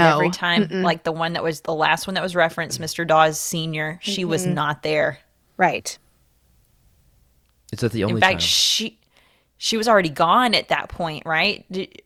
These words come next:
Speaker 1: Yes, I believe so. Or she was in the process of leaving. I think she had already left the family, but then we see her
Speaker 2: Mm-hmm.
Speaker 1: again at the end. Bert looks up in the sky and she's floating off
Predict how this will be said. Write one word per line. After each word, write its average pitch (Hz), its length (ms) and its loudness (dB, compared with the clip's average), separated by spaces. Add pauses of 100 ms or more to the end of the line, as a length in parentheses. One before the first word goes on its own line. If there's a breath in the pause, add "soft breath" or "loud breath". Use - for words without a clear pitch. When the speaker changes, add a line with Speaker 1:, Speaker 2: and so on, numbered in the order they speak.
(120)
Speaker 1:
Yes, 180 680 2
I 214 100 8
believe 190 320 2
so. 160 440 0
Or 240 260 8
she 277 240 4
was 262 140 6
in 254 80 8
the 233 80 6
process 214 420 4
of 190 80 0
leaving. 160 260 0
I 202 100 4
think 247 220 4
she 311 180 2
had 262 80 10
already 214 320 8
left 196 440 4
the 185 160 6
family, 233 760 4 (840)
but 214 180 6
then 214 200 6
we 208 100 6
see 220 280 2
her 214 220 8
Speaker 2:
Mm-hmm. 196 80 10
Speaker 1:
again 190 420 6
at 185 160 0
the 185 120 2
end. 175 300 2
Bert 180 240 4
looks 180 240 0
up 175 160 0
in 170 80 0
the 170 80 -2
sky 170 300 2
and 165 180 -2
she's 156 300 -4
floating 165 360 -2
off 139 400 -4